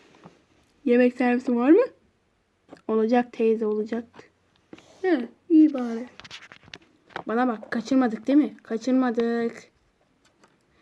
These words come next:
Ay, maç iki gün sonra. Uçak düşerse biz yetişemeyiz ama. Hiç düşmeyecek Allah'ım ya. Ay, çikolatamı yemedim, enerjim düşüyor. Ne diyorsun ya?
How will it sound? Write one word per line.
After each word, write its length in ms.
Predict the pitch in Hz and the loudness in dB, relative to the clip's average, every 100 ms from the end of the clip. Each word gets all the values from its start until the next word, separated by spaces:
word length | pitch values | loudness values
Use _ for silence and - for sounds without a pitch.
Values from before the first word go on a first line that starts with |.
| _ _ _ _ | _ _ _ _
Ay, 120 | 247 - - - _ - - _ _ - | -8 -8 -16 -18 _ -20 -20 _ _ -2
maç 380 | 311 381 - - - | -2 -2 -10 -20 -20
iki 220 | - 302 | -8 0
gün 100 | 294 | 0
sonra. 460 | 285 - 277 247 202 _ _ _ _ _ - _ _ | 0 -2 0 0 -4 _ _ _ _ _ -20 _ _
Uçak 340 | 254 254 247 226 | 0 4 6 4
düşerse 560 | - 285 285 339 330 320 | 2 2 2 0 0 2
biz 160 | 311 | 2
yetişemeyiz 520 | 277 254 320 320 302 | 0 -2 2 4 4
ama. 320 | 262 233 202 214 _ _ _ _ | 2 -2 -4 -8 _ _ _ _
Hiç 180 | 254 247 | -8 -6
düşmeyecek 640 | 247 247 - 277 247 233 233 | -6 -4 -2 -2 -2 -4 -4
Allah'ım 340 | 233 233 233 | -4 -2 -2
ya. 280 | 233 220 220 _ _ _ _ _ - - 349 _ _ _ _ | -4 -6 -14 _ _ _ _ _ -10 -10 -18 _ _ _ _
Ay, 180 | 247 247 _ _ _ | -18 -18 _ _ _
çikolatamı 440 | - 285 269 277 | -6 -4 0 2
yemedim, 280 | 277 247 247 | 2 0 0
enerjim 460 | 254 254 247 254 240 | -2 -2 -2 0 0
düşüyor. 360 | 233 240 233 - _ _ _ _ _ _ _ - | -2 -2 -4 -6 _ _ _ _ _ _ _ -6
Ne 180 | 269 302 | -2 2
diyorsun 440 | 349 330 277 262 | 2 0 2 2
ya? 420 | 254 247 240 240 | 2 0 -2 -4